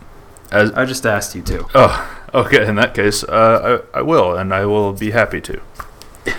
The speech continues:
Speaker 1: You know what? There's this new thing. I, I don't think it's
Speaker 2: Mm-hmm.
Speaker 1: only for electric cars, but I think it's for,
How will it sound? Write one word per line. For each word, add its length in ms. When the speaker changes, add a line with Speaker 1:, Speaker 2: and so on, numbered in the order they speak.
Speaker 1:
You 80
know 140
what? 400
There's 160
this 200
new 200
thing. 420
I, 260
I 20
don't 200
think 180
it's 140
Speaker 2:
Mm-hmm. 80
Speaker 1:
only 220
for 140
electric 400
cars, 340
but 140
I 60
think 200
it's 140
for, 560